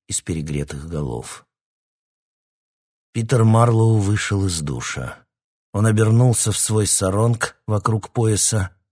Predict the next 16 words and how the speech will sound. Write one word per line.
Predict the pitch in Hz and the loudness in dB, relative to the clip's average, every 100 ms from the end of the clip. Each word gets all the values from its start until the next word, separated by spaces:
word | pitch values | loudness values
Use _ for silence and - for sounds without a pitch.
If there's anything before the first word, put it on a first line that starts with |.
| _ | _
и | 131 | -4
зашагал | 127 127 123 104 135 | -2 0 0 2 2
к | 113 | 0
бетонному | 104 95 113 110 107 101 | -2 -2 0 2 2 2
бараку | 95 92 110 - | 0 0 -2 -2
своих | - 95 92 87 | -4 -2 -4 -4
друзей, | 87 87 73 62 58 - _ _ _ - | -6 -6 -6 -6 -10 -16 _ _ _ -12
своей | - 90 78 | -6 -4 -2
связки. | - 82 62 - - - _ _ _ _ _ _ _ _ _ _ _ _ _ _ _ | -4 -4 -4 -6 -8 -14 _ _ _ _ _ _ _ _ _ _ _ _ _ _ _
«Пуки | - 120 135 | -6 -4 2
мало», | 127 139 120 92 76 - _ _ - | 4 6 4 2 -4 -14 _ _ -14
ухмыльнулся | - - 92 90 87 78 - | -8 -2 -2 0 -2 -4 -4
Мак, | 82 78 - - _ _ _ | -4 -4 -8 -16 _ _ _
иначе | 85 85 80 87 | -6 -6 -4 -4
майор | 82 85 80 | -2 -2 -2
Маккой, | 82 82 - 64 67 | -4 -6 -8 -8 -8